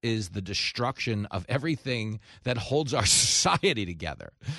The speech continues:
Whether we're talking about emptying out prisons in the name of equity, which ultimately works against the races he's purporting to care about,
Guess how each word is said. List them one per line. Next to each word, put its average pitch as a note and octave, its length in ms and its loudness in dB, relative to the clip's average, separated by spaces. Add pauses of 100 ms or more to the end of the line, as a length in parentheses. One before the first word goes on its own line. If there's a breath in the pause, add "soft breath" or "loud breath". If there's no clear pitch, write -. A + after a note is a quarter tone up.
(120)
Whether C#3 200 2
we're C#3 60 0
talking A#2+ 420 0
about C3 240 2
emptying C#3+ 420 2
out B2 180 2
prisons C3+ 520 2
in B2 80 0
the A#2+ 80 0
name B2+ 240 0
of A2 100 0
equity, A2+ 540 0
which F#2+ 200 -4
ultimately F#2 400 -4
works G2 300 -4
against G2 320 -6
the F2+ 80 -8
races F#2+ 400 -4
he's F2+ 160 -8
purporting F2 380 -8
to - 80 -14
care D3 260 -4
about, D2+ 320 -6